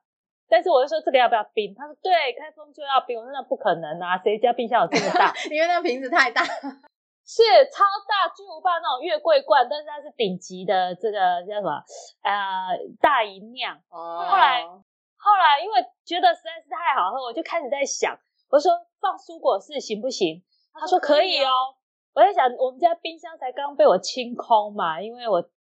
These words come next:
Speaker 1: 就看了一个新闻，说冰箱会让人中毒。你才吃了一年的玉米面，就反正八个人就过世，七个人，我吓到。我那天冰箱把它清空，所以蔬果室是空的。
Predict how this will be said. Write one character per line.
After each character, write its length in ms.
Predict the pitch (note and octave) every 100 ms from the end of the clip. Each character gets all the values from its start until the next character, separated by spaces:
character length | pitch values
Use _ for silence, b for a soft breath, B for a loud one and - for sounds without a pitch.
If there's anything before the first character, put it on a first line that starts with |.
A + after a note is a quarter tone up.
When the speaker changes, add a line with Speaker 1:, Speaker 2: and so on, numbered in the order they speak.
| _ _ _
Speaker 1:
就 140 | - B3
看 180 | B3
了 80 | A3
一 60 | A3
个 80 | A3+
新 320 | - A#3+ A3+
闻， 240 | G3 F3
说 100 | G#3+
冰 220 | - A#3
箱 240 | A3+ A#3 A3+
会 100 | A#3
让 220 | A3+ G3
人 260 | F3+ F#3+ F#3
中 240 | C#4+ A3 F#3
毒。 240 | F#3+ E3 F3
你 80 | F#3+
才 200 | A3+ A3+
吃 220 | - C4+
了 80 | A#3
一 120 | C#4
年 220 | A3 F3+
的 80 | G3+
玉 220 | C#4 B3+
米 220 | G3 E3
面， 280 | G3+ C4 G3+
就 120 | A3+
反 200 | G#3+ F#3+
正 140 | B3 B3
八 220 | A#3 A#3
个 100 | G#3
人 200 | F3+ F#3
就 80 | G#3+
过 240 | B3 G3+
世， 240 | F#3 A#3 G#3
七 280 | - A#3+
个 120 | G#3 E3
人， 120 | D3+
我 80 | E3+
吓 280 | - G#3
到。 260 | - F#3 - _ _
我 80 | -
那 180 | B3+ E4
天 160 | D#4+ C4+
冰 140 | D#4
箱 180 | D4 C#4+
把 140 | F#3+
它 60 | G#3
清 340 | - B3+ A#3
空， 320 | - A3+ G#3
所 80 | A#3
以 180 | C4 - _ _
蔬 200 | D4+ D4+
果 180 | A3+
室 220 | G3+ C#4 B3+
是 80 |
空 440 | C4+ - A#3+ A3 A3+
的。 280 | F#3 D3